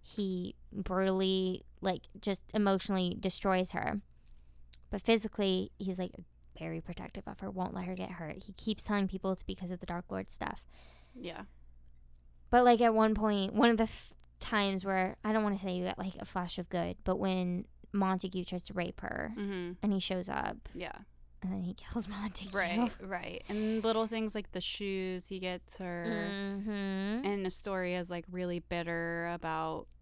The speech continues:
Speaker 2: you know, him giving her attention and, like, walking
Speaker 1: And
Speaker 2: her.
Speaker 1: he gives her the newspapers
Speaker 2: Yeah.
Speaker 1: every week, and, yeah, Astoria, which, like,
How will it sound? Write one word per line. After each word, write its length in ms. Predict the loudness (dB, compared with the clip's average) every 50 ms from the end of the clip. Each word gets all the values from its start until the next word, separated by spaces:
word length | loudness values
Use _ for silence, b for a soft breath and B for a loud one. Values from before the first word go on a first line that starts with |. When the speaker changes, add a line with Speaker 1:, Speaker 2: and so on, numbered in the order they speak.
| -20 -20 -20 -20 -20 -20 -20 -20 -20 -8 -4
Speaker 2:
you 120 | -2 -2
know, 360 | 0 -2 -2 -4 -4 -6 -6 -8 -10 -8
him 600 | -4 -2 -2 -2 -2 -2 -4 -4 -4 -4 -6 -8 -12 -18 b b b b b b b b
giving 240 | -6 -4 -2 -2 -2
her 100 | -2 -2
attention 600 | -2 -2 -2 -4 -4 -4 -4 -4 -6 -4 -4 -4
and, 100 | -4 -4
like, 200 | -4 -6 -6 -6
walking 400 | -4 -4 -4 -4 -6 0 4 6
Speaker 1:
And 160 | 6 6 6
Speaker 2:
her. 120 | 4 0 0
Speaker 1:
he 100 | -2 -4 -10 -16 -6 -2
gives 200 | -2 -2 -2 -2
her 80 | -2 0
the 80 | 0 2
newspapers 1080 | 2 2 0 0 -2 -2 -4 -4 -2 0 0 0 0 -2 -2 -6 -8 -10 -10 -12 -14 -18 -20 -20 -20 -20 -20 -20 -20 -14 -8
Speaker 2:
Yeah. 180 | -4 -4 -4 -4 -8 -8 -4
Speaker 1:
every 340 | -2 -2 0 0 0 0 -2 -4 -8 -18 -20 -20 -20 -20 -20 -18 -14 -10
week, 440 | -6 -4 -2 -2 -2 -4 -6 -8 -16 -20 -20 -10 -4 -2
and, 560 | 0 0 2 0 0 -2 -2 -4 -4 -6 -6 -10 -16 -20 -20 -20 -20 -20 -20 -20 -20 -20 -20 -20 -10 2
yeah, 240 | 6 6 6 6 6
Astoria, 840 | 2 0 0 2 2 4 6 8 8 8 10 8 8 6 4 2 -2 -6 -12 -14 -16 -8 2
which, 220 | 6 6 6 8 6
like, 320 | 4 2 2 2 0 -4